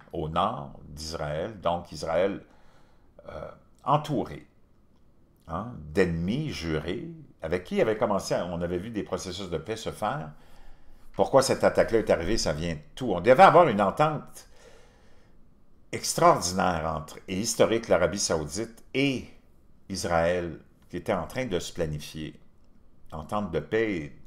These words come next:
de réconciliation, appelle ça comme tu veux. Il y a ju-, à peine deux semaines, une semaine et demie ou une semaine avant les,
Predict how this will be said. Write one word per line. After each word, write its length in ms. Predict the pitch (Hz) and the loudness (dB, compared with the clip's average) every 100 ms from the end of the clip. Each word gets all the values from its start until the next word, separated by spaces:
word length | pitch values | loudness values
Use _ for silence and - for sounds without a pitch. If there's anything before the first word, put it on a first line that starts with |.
| - | -14
de 120 | 76 | -10
réconciliation, 920 | 82 87 87 80 78 69 - - 101 | -8 -8 -10 -10 -10 -10 -10 -8 -6
appelle 200 | 90 80 | -6 -8
ça 100 | 80 | -12
comme 180 | - 80 | -8 -8
tu 140 | 76 78 | -10 -12
veux. 220 | 92 107 - - - - _ _ _ - - _ - | -12 -12 -16 -20 -20 -20 _ _ _ -20 -20 _ -6
Il 80 | - | 0
y 60 | |
a 60 | 82 | 0
ju-, 120 | 113 | 0
à 120 | - | -4
peine 240 | 107 127 104 | 2 2 4
deux 180 | 98 92 | -2 -2
semaines, 420 | - 95 95 76 | -4 -6 -8 -8
une 120 | - 117 | -10 -10
semaine 280 | - 135 | -6 -4
et 60 | 117 | -4
demie 240 | 92 101 | -4 -4
ou 120 | 113 87 | -4 -4
une 60 | |
semaine 280 | 85 - 113 | -6 -6 -4
avant 380 | 76 73 107 95 | -4 -4 -6 -6
les, 160 | 76 | -8